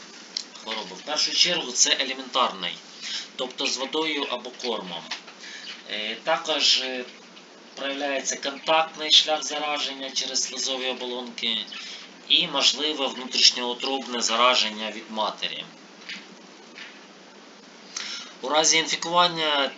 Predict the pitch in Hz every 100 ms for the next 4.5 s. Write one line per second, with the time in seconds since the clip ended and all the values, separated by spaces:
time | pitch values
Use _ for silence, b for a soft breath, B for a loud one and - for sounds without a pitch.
0 | - 147 143 - - 156 175 175 143 131
1 | 123 117 120 120 135 143 147 - 131 123
2 | 123 139 131 120 113 123 127 123 - 120
3 | 120 104 90 82 78 - B B B B
4 | - - 104 110